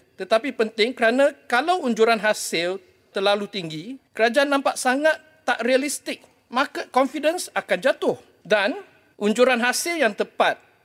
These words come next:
juga akan menyediakan kerajaan supaya kerajaan boleh melakukan jumlah penerbitan bond yang tepat. Sebab kita ada defisit lapan puluh lima bilion.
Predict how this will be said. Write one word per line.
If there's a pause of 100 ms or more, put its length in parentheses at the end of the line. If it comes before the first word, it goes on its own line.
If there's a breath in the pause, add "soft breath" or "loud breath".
juga
akan
menyediakan
kerajaan
supaya
kerajaan
boleh
melakukan (160)
jumlah
penerbitan
bond
yang
tepat. (320)
Sebab
kita
ada
defisit
lapan
puluh
lima
bilion.